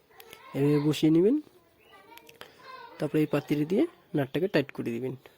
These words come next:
তো গাইস, আবারও বলছি, চ্যানেলে যদি নতুন হয়ে থাকেন অবশ্যই সাবস্ক্রাইব করে দিবেন। যারা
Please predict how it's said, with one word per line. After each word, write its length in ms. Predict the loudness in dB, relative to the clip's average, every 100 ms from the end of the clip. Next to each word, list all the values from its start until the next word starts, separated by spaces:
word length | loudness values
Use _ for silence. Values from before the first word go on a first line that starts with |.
| _ -20 -20 -20 -20 -20 -20 -20 -20 -20 _ -20 -20 -20 -20 _ _ -20 -20 -20 _ -20 -20 -20 -20 -20 -20 _ -20 -20 -20 -10
তো 60 | 2 4
গাইস, 140 | 6 4
আবারও 200 | 4 6 4
বলছি, 160 | 2 2
চ্যানেলে 260 | 4 4 0 0
যদি 120 | 2 2
নতুন 180 | 4 4
হয়ে 120 | 4 2
থাকেন 200 | 2 4 6
অবশ্যই 320 | 4 2 0 2
সাবস্ক্রাইব 360 | 0 4 4 6
করে 120 | 4 8
দিবেন। 140 | 8 8
যারা 120 | 4